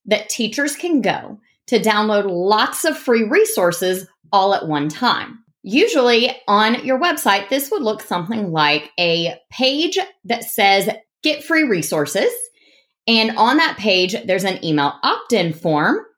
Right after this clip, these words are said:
and also a login button for people who are already opted in. The library page itself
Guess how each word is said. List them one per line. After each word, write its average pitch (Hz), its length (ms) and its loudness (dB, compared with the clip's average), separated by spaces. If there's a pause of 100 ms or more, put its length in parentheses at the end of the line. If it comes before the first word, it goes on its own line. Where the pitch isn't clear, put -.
(380)
and 240 240 0
also 277 340 0
a 311 160 0
login 220 580 2
button 170 320 0
for 269 140 -2
people 165 320 -8
who 214 160 -2
are 254 180 -4
already 151 440 -2
opted 151 520 -2 (120)
in. 202 440 -2 (540)
The 220 140 2
library 262 520 2
page 220 320 0
itself 226 800 -2